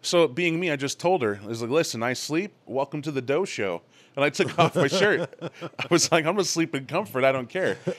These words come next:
Speaker 1: 'Cause it's hot as balls out, right? And, uh, oh, the best part is we got a box fan. How we got the box fan, Paul calls down to the, to the guest room, says, "Your thermostat's broken." How broken? We have it on fifty degrees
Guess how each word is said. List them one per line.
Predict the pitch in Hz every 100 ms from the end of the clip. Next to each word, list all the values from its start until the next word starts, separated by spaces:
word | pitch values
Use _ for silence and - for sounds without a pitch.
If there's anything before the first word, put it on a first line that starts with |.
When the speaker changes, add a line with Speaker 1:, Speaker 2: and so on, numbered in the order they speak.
| -
Speaker 1:
'Cause | - 147
it's | 165
hot | 131 127
as | 131 139
balls | 170 247 233
out, | 120 98
right? | 107 151 - - - - _ _
And, | 139 147
uh, | 147 143
oh, | 214 180 - -
the |
best | 139 233 -
part | 156 147
is | 147 131
we | 151
got | 165
a | 131
box | 165 160 -
fan. | 110 92 82 - _ _ _ _ _ -
How | 127
we | 131
got | 170 233
the | 175
box | 123 117 110 -
fan, | 113 123 123 _
Paul | - 214
calls | - 160 143
down | 135 151 151
to | 147
the, | 127 113 87
to | 135
the | 113
guest | 139 160
room, | 127
says, | 117 131 123 113
"Your | 135 131 - _ _
thermostat's | 180 185 160 143 131
broken." | 113 143 127 90 82 _ - _ _ _ _
How | 135 156
broken? | 156 165 170 214 214 _ _ _ -
We | 214
have | 233 233
it | 208
on | 156
fifty | - 208 202 190
degrees | 165 143 170 107 -